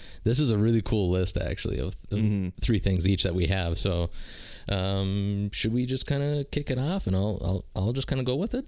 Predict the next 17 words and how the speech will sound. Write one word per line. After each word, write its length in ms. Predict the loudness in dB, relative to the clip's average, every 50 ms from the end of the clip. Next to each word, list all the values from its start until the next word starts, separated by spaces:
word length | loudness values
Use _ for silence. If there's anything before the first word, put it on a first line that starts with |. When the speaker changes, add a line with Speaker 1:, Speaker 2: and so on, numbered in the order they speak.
| -4
Speaker 1:
You 100 | -2 0
want 140 | 2 2 2
me 80 | 2 2
to 60 | 2
lead 200 | 2 2 2 2
off? 240 | 0 -2 -2 -4 -4
'Cause 160 | -2 0 0
it's 140 | 0 2 2
Speaker 2:
Uh, 200 | 2 2 0 0 0
Speaker 1:
gonna 140 | 0 2 4
Speaker 2:
I'll, 100 | 4 4
Speaker 1:
be 60 | 4
a 40 | 4
Speaker 2:
I'll, 100 | 4 4
Speaker 1:
pretty 160 | 2 2 2
good 180 | 0 0 -2 -2
one. 220 | -4 -4 -6 -8